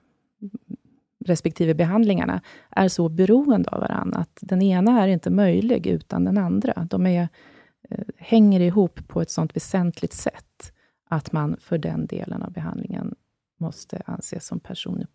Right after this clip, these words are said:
gemensamt personuppgiftsansvariga. Det finns ett uttryck på engelska, man kallar det för inextricably linked. Och det är det som vi har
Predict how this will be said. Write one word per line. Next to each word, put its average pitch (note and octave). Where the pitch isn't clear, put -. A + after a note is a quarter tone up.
gemensamt E3+
personuppgiftsansvariga. F#3+
Det F#3
finns E3+
ett D#3+
uttryck D#3
på D#3
engelska, D#3+
man E3+
kallar -
det -
för -
inextricably D#3+
linked. -
Och -
det D#3
är D3
det -
som E3+
vi -
har D3